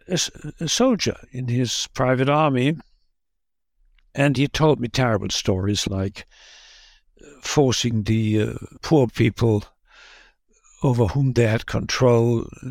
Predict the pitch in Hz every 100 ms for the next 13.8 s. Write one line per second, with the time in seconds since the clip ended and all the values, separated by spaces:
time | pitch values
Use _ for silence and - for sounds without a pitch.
0 | - - 123 95 123 123 - 127 117 110
1 | 101 - - - - - 135 135 131 -
2 | 147 117 101 107 101 - _ _ _ _
3 | _ _ _ 135 120 113 113 113 113 107
4 | - _ _ _ - 160 147 131 143 131
5 | 127 131 123 123 - _ _ _ _ 147
6 | 120 180 165 156 - 165 147 127 131 123
7 | 117 - _ - - 143 180 156 143 143
8 | - - - - _ _ _ _ _ _
9 | _ _ _ _ _ - 143 127 131 139
10 | 127 147 - - _ _ _ _ _ -
11 | - - 139 147 143 123 - - 135 131
12 | 135 - - _ - 135 139 - 151 131
13 | 143 135 165 156 123 131 - -